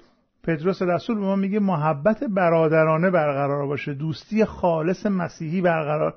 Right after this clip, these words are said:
باشه، کلمه‌ای که اینجا در زبان یونانی به کار رفته فیلادلفیا هستش. فیلاس یعنی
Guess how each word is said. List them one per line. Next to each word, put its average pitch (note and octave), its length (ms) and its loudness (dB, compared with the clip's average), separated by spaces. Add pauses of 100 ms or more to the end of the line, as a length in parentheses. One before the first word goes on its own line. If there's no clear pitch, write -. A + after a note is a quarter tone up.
(220)
باشه، D3 380 -2 (140)
کلمه‌ای F3 480 4
که A3+ 140 -2
اینجا F#3 320 0
در F#3 180 2
زبان D#3+ 380 2
یونانی E3+ 640 4 (200)
به D#3+ 100 0
کار D3+ 300 0
رفته G#3+ 540 2 (160)
فیلادلفیا E3+ 1000 2
هستش. C3+ 580 -6 (300)
فیلاس G#3+ 500 2 (220)
یعنی E3 500 -2